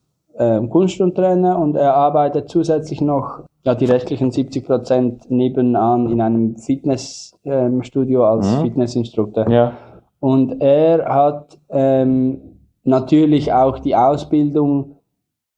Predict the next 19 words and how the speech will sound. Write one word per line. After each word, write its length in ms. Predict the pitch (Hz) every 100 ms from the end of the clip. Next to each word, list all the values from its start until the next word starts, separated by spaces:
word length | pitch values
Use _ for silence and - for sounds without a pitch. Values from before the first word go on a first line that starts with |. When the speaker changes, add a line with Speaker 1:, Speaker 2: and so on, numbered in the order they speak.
| _ -
Speaker 1:
ähm, 580 | 131 127 127 131 135 127
viel 460 | - 170 180 175
bessere 1000 | - 156 156 151 - 151 151 147 147 147 -
Krafttrainings 800 | 139 139 139 147 143 143 143 139
oder 180 | 127 123
viel 180 | 151
spezifischere 920 | 151 - 139 156 156 156 139 135 147 139
Speaker 2:
Klar. 240 | 170 160
Speaker 1:
Krafttraining 460 | 170 127 139 131 131
noch 240 | 123 117 -
machen 480 | 135 127 131 151 135
zu 160 | 139
können. 400 | 139 143 127 110
Aber 480 | - 123 135 143 139 - _ -
es 160 | 120
fehlt 440 | - 147 143 147 - -
wirklich 420 | 139 147 147 139
die 140 | 147
Zeit. 420 | 143 135 101 -